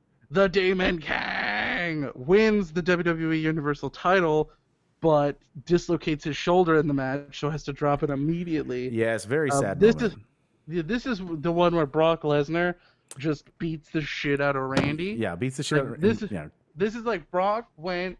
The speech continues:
Speaker 1: to, back to U F C, fought Mark Hunt, won, got popped for steroids, and everybody was like,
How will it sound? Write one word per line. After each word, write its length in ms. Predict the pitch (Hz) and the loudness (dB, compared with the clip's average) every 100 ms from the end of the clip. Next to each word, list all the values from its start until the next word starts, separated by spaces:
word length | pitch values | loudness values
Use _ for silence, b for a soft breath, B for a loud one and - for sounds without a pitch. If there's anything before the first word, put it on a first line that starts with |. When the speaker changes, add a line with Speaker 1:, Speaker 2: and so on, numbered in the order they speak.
| _ _ _ _ _ _ _ | _ _ _ _ _ _ _
Speaker 1:
to, 180 | - 165 | 0 0
back 340 | 139 151 147 | 2 0 0
to 100 | - | -2
U 200 | 185 170 | -2 0
F 100 | 170 | 0
C, 460 | - 151 139 131 135 _ _ _ _ | -2 -6 -6 -6 -10 _ _ _ _
fought 320 | - 175 180 | 0 2 4
Mark 280 | 175 175 165 | 2 2 0
Hunt, 420 | - 165 147 135 - _ _ - | -2 -2 -2 -4 -10 _ _ -12
won, 640 | 139 165 208 180 147 139 139 - | -2 4 6 6 4 0 -6 -6
got 240 | 156 143 - | -2 -2 -2
popped 340 | 196 190 - | -4 -4 -4
for 80 | 160 | -8
steroids, 760 | - 175 175 151 131 131 127 - | -2 0 2 2 0 -2 -6 -6
and 120 | 139 | -2
everybody 340 | 143 147 147 147 | -2 0 0 2
was 180 | 147 143 | 0 -2
like, 180 | 131 | -4